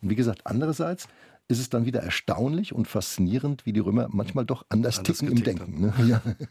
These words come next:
Speaker 2: Ja, und auch die Bissula hat ja viele Menschen begeistert. Das konnten wir erleben, auch auf ihrer Reise ins Mittelmeer durchs Saarland. Wo ist das Römerschiff jetzt?
Speaker 1: Also wir sind am Ende, im Anfang Dezember,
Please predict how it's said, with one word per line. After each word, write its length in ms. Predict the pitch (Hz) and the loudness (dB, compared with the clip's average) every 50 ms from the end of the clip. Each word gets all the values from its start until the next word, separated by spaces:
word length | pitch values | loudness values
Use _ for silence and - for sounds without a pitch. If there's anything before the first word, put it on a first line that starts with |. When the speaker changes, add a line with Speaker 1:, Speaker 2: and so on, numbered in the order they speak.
| - - - - _ - - - - - | -14 -18 -20 -20 _ -18 -18 -18 -10 -4
Speaker 2:
Ja, 100 | 107 104 | -4 -2
und 100 | 101 101 | -2 -2
auch 80 | 107 | -2
die 120 | - 113 98 | -4 -4 -4
Bissula 440 | - 117 120 - 170 143 147 151 143 | -2 -4 -4 -2 -4 -2 -2 -2 -2
hat 240 | 139 131 - - | -2 -4 -6 -8
ja 140 | - 80 101 | -8 -8 -8
viele 260 | - - - 143 151 | -6 -6 -4 -4 -2
Menschen 320 | 131 117 117 139 - - 143 | -2 -2 -4 -4 -6 -6 -6
begeistert. 480 | 139 113 98 92 120 - - 156 - | -6 -4 -4 -4 -6 -6 -8 -8 -8
Das 120 | 127 113 - | -8 -8 -6
konnten 180 | - 123 123 131 | -6 -6 -6 -6
wir 60 | 120 | -6
erleben, 400 | 76 87 95 98 107 123 143 143 - - | -6 -4 -4 -4 -4 -4 -4 -6 -4 -4
auch 220 | 107 120 - - | -4 -4 -6 -8
auf 120 | 104 - | -10 -6
ihrer 300 | - - 113 104 107 95 | -4 -4 -4 -2 -2 -2
Reise 300 | 92 98 117 120 - - | -2 -2 -2 -2 -4 -4
ins 180 | 107 107 - - | -6 -6 -6 -6
Mittelmeer 400 | 113 117 - 135 120 120 120 120 | -6 -6 -6 -4 -4 -4 -4 -4
durchs 340 | - 110 101 - - - - | -4 -6 -6 -6 -8 -8 -6
Saarland. 360 | 110 87 95 104 139 175 - - - - - - | -4 -4 -2 -4 -4 -6 -6 -10 -14 -16 -12 -6
Wo 80 | - - | -2 -2
ist 140 | 170 - - | -2 0 -2
das 120 | - - | -2 -2
Römerschiff 460 | 131 131 139 165 - - 147 127 - - | -2 -2 0 -2 -2 -2 -4 -6 -6 -6
jetzt? 440 | - - - - - - - - _ _ - _ | -6 -6 -6 -8 -12 -16 -16 -18 _ _ -18 _
Speaker 1:
Also 180 | - 120 104 113 | -2 0 2 2
wir 80 | 120 - | 2 2
sind 280 | 143 180 190 - - - - - | 2 0 0 -2 -8 -16 -18 -6
am 160 | - 113 107 - | -2 -2 -2 2
Ende, 280 | 104 110 135 156 151 | 2 2 2 2 2
im 240 | 117 107 107 107 - - | 2 2 0 0 -2 -2
Anfang 280 | 92 107 - - 101 95 | -4 -4 -2 -2 -2 -2
Dezember, 560 | 92 - - - 110 123 139 139 139 131 | -2 0 0 0 2 2 2 2 2 0